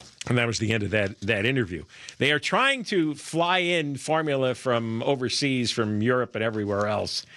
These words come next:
But I, you know, what I wondered is,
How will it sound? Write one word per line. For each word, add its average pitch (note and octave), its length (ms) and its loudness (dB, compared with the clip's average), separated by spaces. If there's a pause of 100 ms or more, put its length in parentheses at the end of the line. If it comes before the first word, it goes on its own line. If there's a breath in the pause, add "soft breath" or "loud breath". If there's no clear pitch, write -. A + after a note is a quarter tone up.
(420 loud breath)
But B3 260 2
I, D4 100 4
you A#3+ 180 -2
know, B3 220 0
what A3+ 180 2
I A#3 100 2
wondered D4+ 420 0
is, F3 380 0